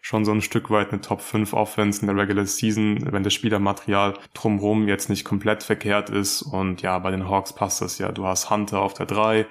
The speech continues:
äh, Collins und, äh, Capella als deine Bigs und das ist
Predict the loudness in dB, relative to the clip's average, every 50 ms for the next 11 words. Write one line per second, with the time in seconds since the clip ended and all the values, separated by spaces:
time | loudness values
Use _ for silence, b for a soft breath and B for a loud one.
0 | -4 -2 0 0 0 0 0 0 2 4 4 2 0 0 0 0 0 0 0 -2
1 | -2 -4 -4 -4 -6 -4 -2 -2 -2 -2 0 0 2 2 4 2 2 0 -2 -4
2 | -10 -10 -8 -6 -4 -4 -2 -2 0 0 0 0 2 4 4 4 4 2 -2 -6
3 | -4 -4 -4 -4 -4 -6 -6 -6 -4 -4 -4 -4 -6 -8 -8